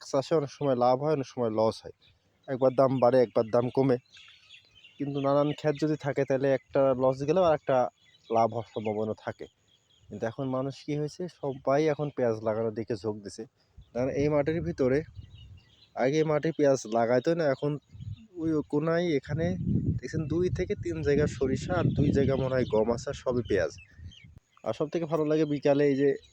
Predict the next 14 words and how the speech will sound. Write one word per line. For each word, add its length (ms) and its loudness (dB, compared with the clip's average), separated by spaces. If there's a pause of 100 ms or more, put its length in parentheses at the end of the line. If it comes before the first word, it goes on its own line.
(200)
এই 140 0
তারের 360 2
উপরে, 300 2 (440)
এই 180 -8
বৈদ্যুতিক 360 -6 (120)
যে 220 -2 (260)
লাইনের 300 0 (100)
তার, 200 -2
এই 120 -6
তারের 300 0
উপরে 280 -2 (1120)
নানান 400 2
জাতের 360 4
পাখি 440 -2